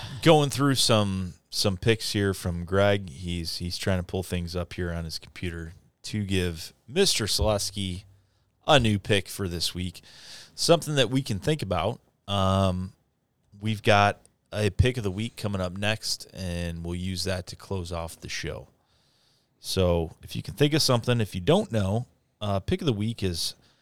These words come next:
something that one of us or all of us or anybody has tried, uh,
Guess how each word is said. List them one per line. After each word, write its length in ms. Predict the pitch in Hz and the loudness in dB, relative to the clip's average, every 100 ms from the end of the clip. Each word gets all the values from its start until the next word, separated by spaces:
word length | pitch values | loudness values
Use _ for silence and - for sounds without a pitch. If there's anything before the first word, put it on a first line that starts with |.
| _ _ _ - | _ _ _ -4
something 640 | - 170 151 151 127 113 | 4 6 6 4 4 4
that 400 | 95 95 95 82 | 2 4 2 0
one 240 | 104 151 | 0 2
of 120 | 165 117 | 4 4
us 540 | 107 107 107 - - _ _ _ _ - | 4 4 2 -2 -6 _ _ _ _ -10
or 280 | 98 92 | -6 0
all 200 | 104 143 | 4 6
of 100 | 131 | 4
us 500 | 104 104 101 - - - _ | 4 4 2 -2 -4 -10 _
or 460 | - 90 87 82 - _ _ _ _ _ _ _ _ | -20 -16 -14 -14 -18 _ _ _ _ _ _ _ _
anybody 480 | 170 180 110 101 98 | 4 6 6 4 4
has 180 | 95 - | 2 2
tried, 600 | - 107 90 90 92 95 - | 2 2 2 0 -4 -8 -16
uh, 420 | - 98 90 90 | -12 -8 -6 -6